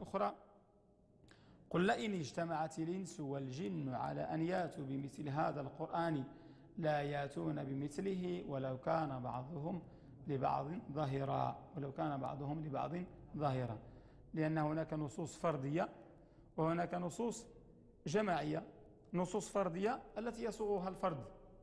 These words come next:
ويأتي بها على أكمل وجه وعلى أحسن وجه، فنقول: "هذه قصيدة فلان، وهذه خطبة فلان، وهذه مقالة فلان"،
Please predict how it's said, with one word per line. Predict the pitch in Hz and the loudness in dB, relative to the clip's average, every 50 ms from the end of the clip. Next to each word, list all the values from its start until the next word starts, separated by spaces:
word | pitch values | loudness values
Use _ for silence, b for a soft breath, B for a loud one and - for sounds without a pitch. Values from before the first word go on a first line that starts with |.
| - - - - - - - B B B B B B B | -20 -20 -20 -20 -20 -20 -20 B B B B B B B
ويأتي | 160 165 185 190 190 - - 175 | 4 6 6 6 4 2 0 0
بها | 170 180 175 175 180 | 2 4 4 4 4
على | 160 165 170 175 170 | 4 2 0 0 -2
أكمل | 165 - 170 180 190 196 202 | -4 -2 0 2 2 2 2
وجه | 185 170 156 131 143 | 2 2 0 0 0
وعلى | 147 151 151 165 165 | 0 2 0 0 -2
أحسن | - 143 - - 180 202 214 220 214 - - - - - | -2 -6 -4 -2 -2 -2 -2 -2 -4 -8 -12 -14 -2 2
وجه، | 180 180 147 131 117 101 - - - - - - B B B B B B | 2 4 4 2 0 -2 -4 -10 -16 -16 -18 -18 B B B B B B
فنقول: | - 185 185 175 - 190 175 165 | 0 2 2 4 2 4 4 4
"هذه | 165 175 165 170 170 | 4 4 4 0 -2
قصيدة | 170 170 170 135 165 170 170 165 | 0 -2 -2 -2 0 0 0 0
فلان، | 165 151 131 135 151 160 165 160 143 117 - - - - - B B B B B B - - | 0 -2 -2 0 2 4 4 4 2 0 -4 -10 -14 -16 -18 B B B B B B -2 2
وهذه | 165 170 175 165 165 170 | 4 4 6 4 2 0
خطبة | 160 165 165 - 175 175 | 0 -2 -6 0 0 0
فلان، | - 156 151 131 147 156 175 175 156 135 - B B B B B - - | 0 0 -2 0 2 4 4 4 4 2 0 B B B B B -2 2
وهذه | 165 165 160 160 170 | 2 2 4 2 2
مقالة | 170 175 156 - - 170 170 170 170 - 180 208 240 - - - - - - - - | 2 0 -2 2 2 2 2 2 0 0 -2 -2 -2 -4 -10 -16 -18 -18 -18 -20 -18
فلان"، | - - 170 165 170 170 165 147 | -8 0 2 4 4 6 4 4